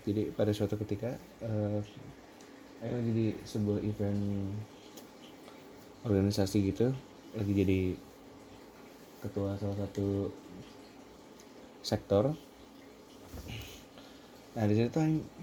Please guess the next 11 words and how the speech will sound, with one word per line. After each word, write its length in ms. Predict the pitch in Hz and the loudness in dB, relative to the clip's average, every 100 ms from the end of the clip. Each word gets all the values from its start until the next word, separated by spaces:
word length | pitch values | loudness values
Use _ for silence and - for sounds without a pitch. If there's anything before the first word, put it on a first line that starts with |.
| - | -6
pusing, 400 | 151 143 131 120 - - - - - | -2 0 0 -2 -10 -18 -20 -20 -8
eh, 280 | 90 110 110 - - - - - - - - - - - - - - | -2 0 0 -4 -16 -20 -20 -20 -20 -20 -20 -20 -20 -20 -20 -20 -6
karena 320 | 110 117 156 - | -2 0 0 -2
Aing 240 | 123 131 135 | -2 0 2
tuh 160 | 160 - - - - - - | 0 0 -10 -20 -20 -20 -2
udah 320 | 131 120 113 | 2 4 4
nge-planning 560 | 113 110 107 113 135 | 2 2 4 4 2
ya 60 | 127 | 0
semua, 400 | 131 107 101 98 107 107 | 0 2 2 2 -2 -2
ya, 320 | 107 107 | 2 4
ya, 40 | 107 | 4